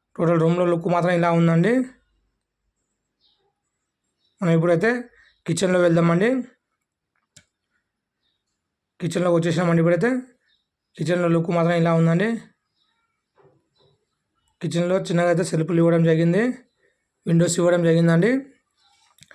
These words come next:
రెండు రూమ్లు అండి, బోర్ ఉందండి. మనం బోర్ దగ్గర వెళ్దాం ఇప్పుడైతే. ఇక్కడైతే చిన్నగా పార్కింగ్ ఏరియా ఇవ్వడం జరిగిందండి, ఫ్రీ ప్లేస్. సెంపు ఉందండి, బోర్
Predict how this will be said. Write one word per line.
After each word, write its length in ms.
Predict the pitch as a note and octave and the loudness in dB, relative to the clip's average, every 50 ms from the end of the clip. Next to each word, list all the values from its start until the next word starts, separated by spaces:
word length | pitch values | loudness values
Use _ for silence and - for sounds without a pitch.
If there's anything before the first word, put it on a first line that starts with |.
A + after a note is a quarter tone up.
| - _ _ _ - - | -20 _ _ _ -8 -4
రెండు 180 | F3 F3 F3 F3+ | -2 0 2 2
రూమ్లు 220 | F3+ F3+ F#3+ F#3+ F#3+ F3+ | 2 2 2 2 2 2
అండి, 180 | F3 F#3 A3+ C4 C#4+ - - - _ _ _ _ _ _ _ _ _ _ _ _ _ _ _ _ _ _ _ _ _ - | 2 2 2 0 0 -4 -8 -18 _ _ _ _ _ _ _ _ _ _ _ _ _ _ _ _ _ _ _ _ _ -4
బోర్ 240 | D#3+ E3+ F3+ F#3+ F#3+ F#3+ | 0 2 2 4 4 4
ఉందండి. 340 | F#3+ F#3 F3+ E3+ E3+ G#3 B3+ C4 B3+ - - - E3+ | 2 2 2 2 2 2 2 0 -2 -6 -8 -4 -2
మనం 160 | E3 E3 E3 D#3 | 0 2 2 2
బోర్ 140 | D#3 F3 E3+ E3+ | 2 2 2 2
దగ్గర 140 | E3+ F3 E3+ E3 | 2 4 4 4
వెళ్దాం 200 | D#3+ D#3+ D#3+ D#3 | 4 2 2 0
ఇప్పుడైతే. 280 | D3+ C#3+ D#3 D3+ F3 A#3 B3+ C4 - - _ _ _ _ _ _ _ _ _ _ _ _ _ _ _ _ _ _ _ _ _ _ _ _ _ _ _ _ _ _ _ _ _ _ _ _ _ _ _ _ _ _ _ _ _ _ _ _ _ _ _ _ _ _ _ _ _ _ _ _ _ _ _ _ - | 0 0 0 0 0 -2 -4 -6 -10 -14 _ _ _ _ _ _ _ _ _ _ _ _ _ _ _ _ _ _ _ _ _ _ _ _ _ _ _ _ _ _ _ _ _ _ _ _ _ _ _ _ _ _ _ _ _ _ _ _ _ _ _ _ _ _ _ _ _ _ _ _ _ _ _ _ -6
ఇక్కడైతే 300 | D#3 E3+ E3+ E3+ F3 D#3+ E3+ | -2 0 0 2 0 0 -2
చిన్నగా 240 | - E3+ F3 F3 E3+ E3+ F3 | -2 -2 0 0 0 0 0
పార్కింగ్ 320 | E3 D#3+ D3+ E3+ F3+ F3 | -2 0 0 0 0 0
ఏరియా 160 | E3+ E3 E3+ E3+ | 2 2 2 2
ఇవ్వడం 220 | E3 E3 E3 E3 E3 E3 | 2 2 2 2 2 2
జరిగిందండి, 400 | D#3+ D#3+ D#3+ D#3 D#3 D#3+ G3+ B3 C4 - - _ _ _ _ _ _ _ _ _ | 2 2 2 2 2 2 0 0 -2 -4 -8 _ _ _ _ _ _ _ _ _
ఫ్రీ 120 | - E3+ F3+ E3+ E3+ | -4 -2 -2 -2 0
ప్లేస్. 280 | E3 E3 D#3+ D#3+ - A#3+ B3+ - - _ _ _ _ _ _ _ _ _ _ _ _ _ _ _ _ - - | 0 0 0 0 -2 -4 -4 -6 -10 _ _ _ _ _ _ _ _ _ _ _ _ _ _ _ _ -12 -4
సెంపు 240 | - F3+ F3+ E3 F#3 F#3+ | -2 -2 0 2 0 2
ఉందండి, 280 | F#3 F3+ F3 E3+ F#3+ A#3 G#3+ D#3+ | 2 2 0 2 0 0 0 2
బోర్ 180 | E3 F3 F3 E3+ | 2 2 2 2